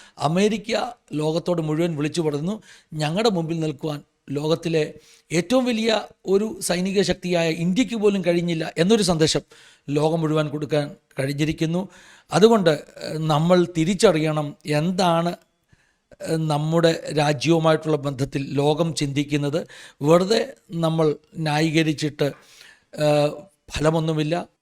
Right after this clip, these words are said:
കാര്യങ്ങൾ വേണ്ടതുപോലെ മനസ്സിലാക്കണം. അതാണ് ഒരു നല്ല രാജ്യത്തെ സ്നേഹിക്കുന്ന ഒരു ദേശസ്നേഹിയുടെ,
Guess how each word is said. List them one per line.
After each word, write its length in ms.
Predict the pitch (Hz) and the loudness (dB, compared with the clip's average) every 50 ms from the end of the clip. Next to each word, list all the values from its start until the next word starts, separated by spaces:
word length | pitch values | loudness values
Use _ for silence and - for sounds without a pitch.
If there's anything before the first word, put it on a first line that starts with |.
| _ - | _ 2
കാര്യങ്ങൾ 440 | 147 156 170 180 175 170 165 156 - | 4 4 4 4 4 2 2 0 -2
വേണ്ടതുപോലെ 580 | - 139 139 143 147 143 160 147 156 151 156 147 | -4 -2 0 0 2 2 2 2 4 4 4 4
മനസ്സിലാക്കണം. 640 | 139 143 143 127 - 156 135 123 156 151 - - | 2 0 -2 -2 -2 -2 -2 -2 -4 -6 -8 -6
അതാണ് 400 | 147 156 151 175 165 156 147 147 - - | -2 2 4 4 4 4 2 0 -2 0
ഒരു 220 | 143 147 147 151 - | 0 0 2 0 -2
നല്ല 440 | 151 143 135 147 170 185 175 - - _ _ - 147 135 | -2 -2 0 0 2 0 0 -2 -6 _ _ -8 -4 -4
രാജ്യത്തെ 360 | 139 143 131 147 151 160 160 | -4 -2 -2 -4 -2 0 0
സ്നേഹിക്കുന്ന 640 | 143 - 143 139 123 135 135 - 156 143 143 139 143 - _ _ - - - - - _ _ - | -2 0 0 0 0 0 0 0 0 0 0 -2 -2 -6 _ _ -20 -20 -20 -20 -20 _ _ 0
ഒരു 280 | 151 151 151 - - - - | 2 2 2 2 -2 -6 0
ദേശസ്നേഹിയുടെ, 840 | 151 147 151 151 - 156 147 - 151 147 127 - 151 143 139 139 139 | 6 6 8 8 8 4 0 0 0 2 2 2 2 2 0 0 -2